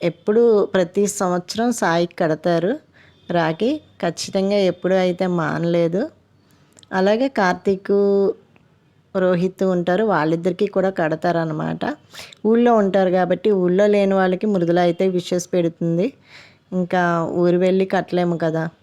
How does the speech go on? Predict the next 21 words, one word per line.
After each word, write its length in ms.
చూడండి 300
ఎంత 180
బాగున్నాయో 560
రాఖీలతోటి. 760
అక్క 180
చెల్లెళ్ళు, 360
అన్నదమ్ములు 720
ఉన్న 300
వాళ్ళందరూ 640
హ్యాపీగా 600
రాఖీ 320
పండుగ 340
ఇలాగే 420
జరుపుకుంటారని 840
మేమందరం 680
కూడా 200
అనుకుంటున్నాము. 840
ఆ, 100
మీరందరూ 520
కూడా 200
ఇలాగే 400